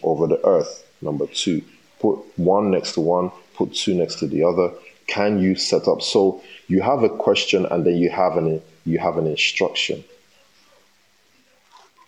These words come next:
Are you getting me? Do you know? Can you set up?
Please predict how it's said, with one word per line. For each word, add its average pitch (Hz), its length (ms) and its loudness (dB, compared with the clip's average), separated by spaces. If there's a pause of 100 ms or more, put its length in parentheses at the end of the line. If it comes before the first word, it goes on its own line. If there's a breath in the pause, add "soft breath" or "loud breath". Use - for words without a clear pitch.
(640)
Are 90 100 2
you 95 160 2
getting 110 320 4
me? 78 180 -2 (600)
Do 107 100 4
you 123 260 6
know? 110 440 2 (800)
Can 85 320 -2
you 95 140 2
set - 340 -2
up? 71 220 -2